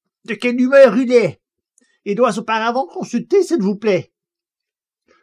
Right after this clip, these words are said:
Informé du grand bien qui lui tombe en partage, dois-je prendre le soin d'en savoir davantage ? Et cet époux, ayant vingt mille bons ducats,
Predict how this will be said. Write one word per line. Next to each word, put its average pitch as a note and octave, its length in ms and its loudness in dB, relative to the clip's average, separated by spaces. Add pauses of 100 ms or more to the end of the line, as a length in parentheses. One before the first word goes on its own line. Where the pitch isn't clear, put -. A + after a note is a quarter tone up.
(140)
Informé F#3 760 -6
du D#3 160 -14
grand E3+ 440 -6
bien G#3+ 260 -8
qui G#3+ 120 -10
lui G3+ 220 -8
tombe G#3 240 -6
en F3+ 120 -4
partage, C#4 680 -4 (360)
dois-je A3 340 -2
prendre A#3 480 -4
le G#3 100 -4
soin B3 280 -6
d'en G#3+ 100 -6
savoir G#3 360 -6
davantage ? A3 760 -2 (800)
Et G#3 80 -6
cet A#3+ 240 -4
époux, E4+ 400 2 (220)
ayant E3+ 400 -2 (340)
vingt E3+ 440 -2
mille G#3 320 -6
bons A3 340 -6
ducats, E3 400 -6